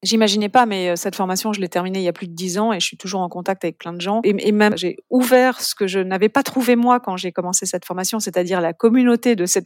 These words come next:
<laughs> de cette, euh, de cette formation sur LinkedIn, par exemple, je l'ai ouverte et aujourd'hui, il y a plus de trois cents personnes et,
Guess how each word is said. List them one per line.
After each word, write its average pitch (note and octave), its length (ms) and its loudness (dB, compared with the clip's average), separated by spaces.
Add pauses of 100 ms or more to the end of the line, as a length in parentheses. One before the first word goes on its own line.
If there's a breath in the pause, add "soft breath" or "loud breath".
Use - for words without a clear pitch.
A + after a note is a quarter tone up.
<laughs> - 200 -2
de A3 100 2
cette, G3+ 280 0
euh, F#3+ 140 2
de - 520 -12
cette F3+ 160 -4
formation F#3+ 460 -2
sur F#3 200 0
LinkedIn, F#3+ 420 -2
par G3 100 0
exemple, A3 280 -2
je - 100 -10
l'ai E3 160 -2
ouverte F#3 400 2
et F3+ 60 -4
aujourd'hui, E3 340 -8
il G#3 40 -8
y G#3+ 40 2
a E3 40 -2
plus E3 140 -12
de - 40 -20
trois - 140 -8
cents F3+ 180 -6
personnes G#3+ 520 0
et, E3+ 160 -4